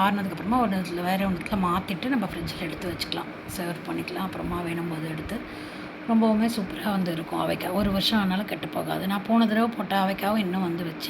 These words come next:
யூஸ் பண்ணிட்டு தான் இருக்கேன். ரொம்பவுமே நல்லா இருக்கு. இப்போ பாருங்க, நம்மளோட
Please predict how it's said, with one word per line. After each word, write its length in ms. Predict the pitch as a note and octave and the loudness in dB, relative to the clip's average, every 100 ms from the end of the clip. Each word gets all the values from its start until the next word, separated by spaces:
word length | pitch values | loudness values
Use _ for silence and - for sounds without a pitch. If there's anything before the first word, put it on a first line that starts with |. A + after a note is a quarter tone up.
| E3 | -6
யூஸ் 140 | E3+ F3 | -6 -4
பண்ணிட்டு 260 | E2 - | -4 -4
தான் 100 | F2 | -6
இருக்கேன். 240 | E2 E2 F#3+ - - - - - | -6 -6 -8 -8 -12 -12 -8 0
ரொம்பவுமே 340 | G3 G3+ G3 F#3+ | 2 4 4 2
நல்லா 180 | F3 E3+ | 2 0
இருக்கு. 180 | D#3+ E3 C4 | -2 0 0
இப்போ 140 | G#3+ F#3+ | 2 0
பாருங்க, 220 | F#3 G3 | 0 0
நம்மளோட 240 | F#3+ F3+ | 0 0